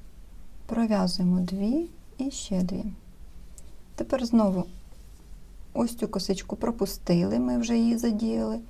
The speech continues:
під наступну в'яжемо стовпчик без накиду. Пров'язали, знову робимо накид, опускаємося вниз,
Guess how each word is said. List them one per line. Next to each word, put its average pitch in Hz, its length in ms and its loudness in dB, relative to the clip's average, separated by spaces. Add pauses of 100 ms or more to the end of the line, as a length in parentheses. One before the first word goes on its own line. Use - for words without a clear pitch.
(460)
під 208 160 4
наступну 240 500 2
в'яжемо 202 560 2 (340)
стовпчик - 580 -2 (360)
без 202 200 -2
накиду. 208 460 -2 (2250)
Пров'язали, 202 580 2
знову 226 340 6
робимо 190 360 4
накид, 196 460 2 (600)
опускаємося 202 840 2
вниз, 185 680 6